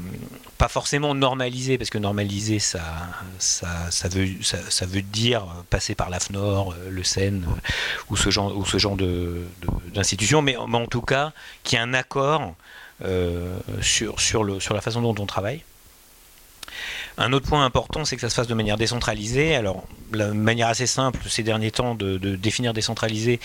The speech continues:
c'est de dire que centraliser c'est Twitter et que décentraliser c'est Mastodon,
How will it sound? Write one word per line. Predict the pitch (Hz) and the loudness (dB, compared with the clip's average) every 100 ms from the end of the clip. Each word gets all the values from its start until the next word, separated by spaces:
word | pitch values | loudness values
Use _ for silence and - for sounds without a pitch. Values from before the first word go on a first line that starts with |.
| - - - | -6 -8 -4
c'est | - 113 | -2 0
de | |
dire | 107 113 | 2 2
que | 113 | 2
centraliser | 104 120 120 117 120 | 2 2 0 0 2
c'est | 117 117 | 2 0
Twitter | - 110 123 120 | 0 4 4 4
et | 104 | 2
que | - | 0
décentraliser | 104 104 101 - 104 110 | 0 0 0 0 -2 0
c'est | 101 110 | 0 0
Mastodon, | 98 - 101 | -2 0 -2